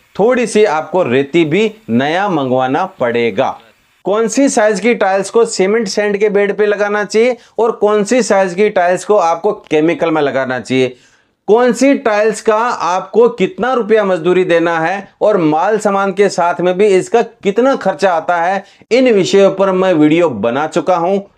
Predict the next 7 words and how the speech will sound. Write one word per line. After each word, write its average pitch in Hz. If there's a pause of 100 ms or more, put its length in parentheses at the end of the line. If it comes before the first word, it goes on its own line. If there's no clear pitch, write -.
(100)
लिंक 208
उसका 202
आपको 170
डिस्क्रिप्शन 156
में 156
मिल 120
जाएगा, 170